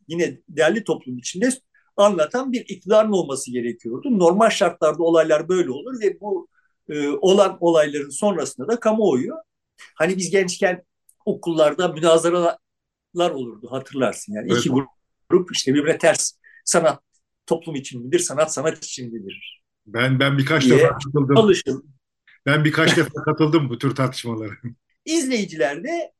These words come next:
Speaker 1: onların performansına bağlı olarak bir tercihte bulunurlar ama esas mesele şu yani, o izleyici onu izlerken değişir.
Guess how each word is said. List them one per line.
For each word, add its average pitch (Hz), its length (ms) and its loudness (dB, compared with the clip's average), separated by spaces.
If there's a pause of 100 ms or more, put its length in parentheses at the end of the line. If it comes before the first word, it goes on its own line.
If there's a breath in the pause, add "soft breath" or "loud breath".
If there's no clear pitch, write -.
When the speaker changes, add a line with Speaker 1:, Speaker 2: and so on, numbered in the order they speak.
(120)
Speaker 1:
onların 254 420 2
performansına 208 800 0
bağlı 185 260 0
olarak 175 380 -4 (640)
bir 208 140 -16
tercihte 180 520 0
bulunurlar 175 360 -2
ama 214 280 -2
esas 247 360 -2
mesele 254 320 0
şu 262 160 -8
yani, 156 300 -2 (100)
o 208 260 4
izleyici 185 680 -6
onu 190 240 -4
izlerken 254 720 -4 (380)
değişir. 208 600 2